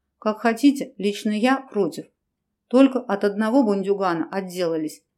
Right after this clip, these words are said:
Как его там звали, бывшего владельца нашего особняка? Булка? Бублик?» «Бульба», подсказал Гера. «Да, оно самое. Так вот».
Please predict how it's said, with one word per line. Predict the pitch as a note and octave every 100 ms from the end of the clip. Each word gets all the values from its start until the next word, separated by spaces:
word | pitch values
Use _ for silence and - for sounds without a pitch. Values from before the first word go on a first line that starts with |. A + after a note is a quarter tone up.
| _ -
Как | A#3 A#3
его | G#3 F#3
там | F#3 F3+
звали, | F3 F3 D#3+ D#3+ _ -
бывшего | G#3+ G3+ - F3+
владельца | F#3+ G#3+ G3+ D#3+ - F3+
нашего | G3+ F#3 F#3+ F3
особняка? | F3+ F#3+ G3 G#3 G3+ E3 - _ _ _ _
Булка? | F#3+ A3+ C#4 C#4 E3+ _
Бублик?» | G3 C4 A#3+ F3+ - _ _ _ -
«Бульба», | G3+ B3 G3+ E3+ -
подсказал | - - G3 F#3 F#3+ F3+
Гера. | F#3 E3+ D3+ - _ _ _
«Да, | F3+ G#3 F#3 - -
оно | F#3 G#3+
самое. | A#3 - F#3 E3 D3+ D#3 _ _ -
Так | A#3+ A#3+
вот». | G#3 G3+ F#3+